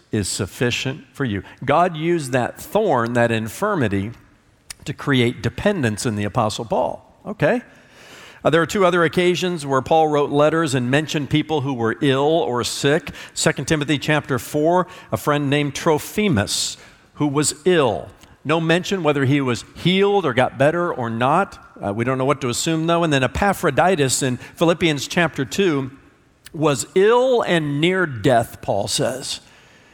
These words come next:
And in this case, he goes on to say, "And God was merciful to him and to me, lest sorrow upon sorrow, uh, should be poured out upon me." Uh, the implication is that Epaphroditus got well again, was maybe healed by,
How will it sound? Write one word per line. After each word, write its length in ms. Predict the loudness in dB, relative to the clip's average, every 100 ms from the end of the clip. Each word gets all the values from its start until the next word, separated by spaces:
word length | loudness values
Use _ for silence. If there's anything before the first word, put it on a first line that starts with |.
| _ -20 -6
And 140 | -2 0
in 120 | 2
this 200 | 0 0
case, 420 | 2 2 0 -4
he 120 | -4
goes 180 | -2 0
on 100 | 0
to 60 | 0
say, 260 | 2 2 2 -4
"And 200 | -2 0
God 280 | 2 2 2
was 240 | 0 -2
merciful 580 | -2 0 0 0 2 0
to 160 | 2 0
him 380 | 2 2 2 0
and 340 | 0 0 0
to 80 | -2
me, 300 | 0 2 4
lest 380 | 4 4 0 -2
sorrow 420 | 2 2 2 2
upon 320 | 2 0 0
sorrow, 500 | 0 2 4 2 0 -6 -20 -12
uh, 80 | -6
should 200 | -2 -2
be 100 | -2
poured 300 | -4 0 2
out 160 | 4 2
upon 400 | -2 -2 -2 -2
me." 80 | -8
Uh, 420 | -8 -6 -4 -4
the 120 | -2
implication 580 | -4 -2 0 0 -2 -4
is 100 | -2
that 120 | -2
Epaphroditus 840 | 0 0 -2 0 2 2 0 -6 -8
got 260 | -4 -2
well 260 | 2 2 4
again, 340 | 2 -2 -6
was 140 | -6 -6
maybe 240 | -4 -4
healed 540 | -6 -2 0 0 -2 2
by, 320 | 4 4